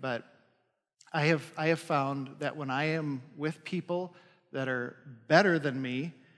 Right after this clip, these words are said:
I get better. And, and this goes even practically. I, I would worked in a group home for a number of years, and,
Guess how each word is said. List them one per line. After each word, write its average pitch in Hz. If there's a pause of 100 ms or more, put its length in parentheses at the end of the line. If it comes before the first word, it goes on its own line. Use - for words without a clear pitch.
(880)
I 143
get 175
better. 254 (1900)
And, 202
and 196
this - (100)
goes 214
even 190
practically. 147
I, 185
I 185
would 185
worked 202
in 185
a 156
group 160
home 156
for 147
a 139
number 151
of 131
years, 143
and, 120